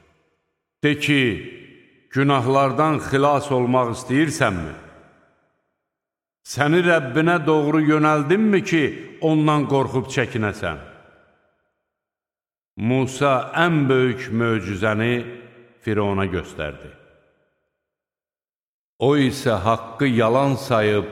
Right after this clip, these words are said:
asi oldu. Sonra da üz döndərib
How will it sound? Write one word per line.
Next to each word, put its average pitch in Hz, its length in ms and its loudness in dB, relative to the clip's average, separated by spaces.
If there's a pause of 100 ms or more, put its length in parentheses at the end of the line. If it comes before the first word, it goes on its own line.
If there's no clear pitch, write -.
(880)
asi 92 440 -2
oldu. 76 400 -8 (1500)
Sonra 131 520 0
da 123 440 0
üz 143 200 2
döndərib 117 640 0